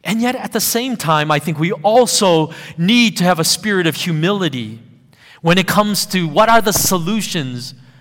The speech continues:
to fixing these problems. Because I think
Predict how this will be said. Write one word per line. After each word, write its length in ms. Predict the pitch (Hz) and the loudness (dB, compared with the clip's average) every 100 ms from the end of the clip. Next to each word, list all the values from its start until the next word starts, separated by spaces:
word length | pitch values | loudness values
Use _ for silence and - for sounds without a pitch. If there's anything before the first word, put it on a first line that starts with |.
| _ | _
to 100 | - | -14
fixing 380 | - 170 160 151 | -10 -8 -8 -8
these 180 | 127 117 | -8 -12
problems. 800 | - 156 170 156 113 98 127 - _ _ _ _ _ _ _ _ _ _ _ _ _ _ _ _ | -10 -8 -8 -12 -18 -20 -20 -20 _ _ _ _ _ _ _ _ _ _ _ _ _ _ _ _
Because 240 | - 151 143 | -4 -2 0
I 120 | 143 | -2
think 280 | 156 151 | -2 -6